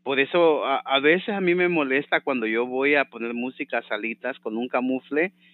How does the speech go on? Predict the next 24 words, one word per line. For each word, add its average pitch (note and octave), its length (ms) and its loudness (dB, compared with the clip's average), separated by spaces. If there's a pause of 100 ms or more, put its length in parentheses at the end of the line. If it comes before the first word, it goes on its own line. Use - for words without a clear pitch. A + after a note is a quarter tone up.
(140)
y C3 120 -2
me C3 160 2
quieran B2+ 340 2
crucificar B2 580 -4
a A#2+ 80 2
mí, B2 200 0
sí, A#2 340 0
esa A#2 180 -2
es - 100 -12
otra F3+ 200 -4
parte E3+ 420 -2
de B2 100 0
mí. D3 360 -2
Eh, A2 260 -2
eh, G#2+ 80 -6 (340)
yo B2 200 -2
tengo E3 320 2
dos, F3+ 180 0 (160)
dos, C3+ 380 0
dos D3+ 260 -2
estilos, C#3+ 640 -2
el, A2 260 -6
este B2 360 -4
estilo, F3+ 580 2